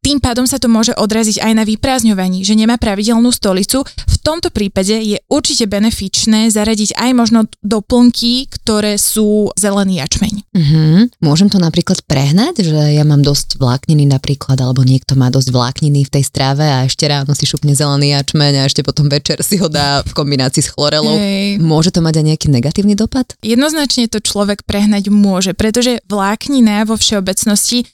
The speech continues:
Speaker 1: je veľmi zdravá, určite áno, ale pokiaľ máme ľudí, ktorí sú, povedzme, že vegáni, alebo naozaj, že majú veľmi veľa rastlinnej stravy, tak dokážu skonzumovať aj viac ako štyridsať gramov vlákniny, čo je extrémne veľa. No a vláknina potom v našom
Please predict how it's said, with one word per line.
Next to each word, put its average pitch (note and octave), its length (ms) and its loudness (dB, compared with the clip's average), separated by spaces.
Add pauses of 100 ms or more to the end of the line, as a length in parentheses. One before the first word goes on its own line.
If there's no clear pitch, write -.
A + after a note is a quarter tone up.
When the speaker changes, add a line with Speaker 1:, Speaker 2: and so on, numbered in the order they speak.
(120)
Speaker 1:
je G#3 140 -2
veľmi C4 240 0
zdravá, G#3 480 -4
určite A#3 340 -2
áno, G3+ 400 0
ale G#3+ 600 0
pokiaľ C4 300 -4
máme A3 180 2
ľudí, G#3+ 320 0
ktorí G#3 480 -2 (300)
sú, C4+ 420 -2
povedzme, G3+ 320 -2
že G3+ 120 0
vegáni, A#3 520 0
alebo G3 360 -2
naozaj, A3 360 0
že G#3+ 160 0 (140)
majú G3+ 580 0
veľmi A3 320 2
veľa G3+ 480 -2
rastlinnej A3+ 480 2
stravy, A3+ 480 -4 (480)
tak G#3+ 200 -4
dokážu B3 360 -2
skonzumovať A#3+ 560 0
aj A3 120 -2
viac A#3+ 220 0
ako C#4 140 -4
štyridsať C4+ 480 -2
gramov G#3+ 380 0
vlákniny, F#3+ 680 0
čo A3+ 180 0
je G#3+ 100 0 (100)
extrémne C#4 480 -4
veľa. G3+ 300 0
No A3+ 120 4
a G#3 80 -2
vláknina A3 480 -4
potom A3+ 320 -4
v G#3 100 -4
našom A3+ 420 2